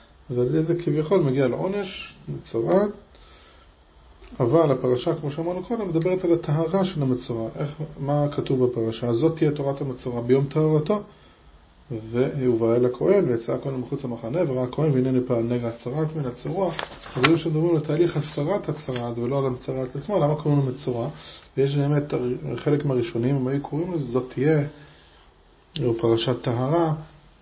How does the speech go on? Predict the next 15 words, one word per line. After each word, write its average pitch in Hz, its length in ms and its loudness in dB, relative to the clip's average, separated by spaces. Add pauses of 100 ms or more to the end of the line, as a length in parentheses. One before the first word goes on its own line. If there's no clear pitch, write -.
(1160)
רק 151 120 4
בשנים 151 380 2
האחרונות 147 460 0 (120)
התקבע 123 440 2
השם 120 460 -2
מצורע, 127 420 -2 (840)
ואנחנו 120 460 0 (2250)
רוצים 143 280 -4
להבין 147 340 0 (680)
למה 123 380 0
זה. 104 140 -8 (1600)
אז 139 120 4
בואו 196 280 4
נתבונן 151 360 2
בכלל 147 400 0